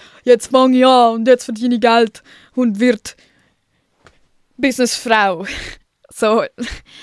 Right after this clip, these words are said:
wir haben nur ausgesucht, lustige Videos zu machen und mit der Welt zu teilen. Und das ist daraus geworden. Und man ist natürlich mega, ultra, giga dankbar, aber es ist trotzdem, eben, es ist sehr stressig. Und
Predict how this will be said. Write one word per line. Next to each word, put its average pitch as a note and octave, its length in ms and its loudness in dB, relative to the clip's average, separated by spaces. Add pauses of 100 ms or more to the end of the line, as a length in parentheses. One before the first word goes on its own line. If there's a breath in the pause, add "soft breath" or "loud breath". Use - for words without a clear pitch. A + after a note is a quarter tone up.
(320 loud breath)
wir A#3 140 -4
haben A3 120 -4
nur A#3+ 160 0
ausgesucht, A#3+ 500 -6
lustige G#3+ 380 -10
Videos G#3 340 -10
zu - 80 -14
machen G3 300 -10
und F#3 240 -14
mit F#3 180 -10
der F3 80 -12
Welt E3 320 -12
zu - 140 -20
teilen. E3+ 320 -10
Und F3+ 100 -10
das A3 160 0
ist - 160 -14
daraus G3 160 -12
geworden. E3 340 -14
Und F3+ 180 -14 (360 loud breath)
man G3 160 -6
ist G3+ 100 -6
natürlich G3 340 -6 (300)
mega, G3+ 360 -4
ultra, F#3+ 320 -8
giga F3+ 320 -10
dankbar, F3+ 600 -8
aber F3+ 280 -12
es - 260 -14
ist F3+ 220 -16
trotzdem, E3+ 560 -14 (100)
eben, D#3 440 -14
es - 180 -16
ist - 180 -12
sehr F3+ 200 -8
stressig. F3 640 -14 (560 loud breath)
Und F3+ 480 -10